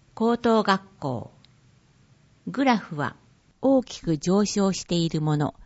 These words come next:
緩やかに上昇しているもの、上昇はほとんどなく、ほぼ横ばいのものの三様の曲線です。およその数字を読みます。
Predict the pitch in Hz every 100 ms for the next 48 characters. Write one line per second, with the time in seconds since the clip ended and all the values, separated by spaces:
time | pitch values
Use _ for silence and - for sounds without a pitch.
0 | _ _ _ _ _ 190 214 269 254 -
1 | 170 165 139 185 185 - 180 170 - 170
2 | 160 151 143 143 - - - - _ _
3 | _ 160 180 254 254 254 240 226 208 190
4 | - 226 208 170 151 - 151 - - _
5 | 226 233 196 - 147 190 190 196 190 180
6 | 165 165 156 - _ _ _ 185 185 -
7 | 220 208 226 208 202 190 190 185 - 160
8 | - 156 143 135 - - - _ _ _
9 | _ _ _ _ _ _ _ _ _ _
10 | _ _ _ _ - 226 269 262 233 226
11 | - 214 202 185 185 180 - 147 139 123
12 | 117 - -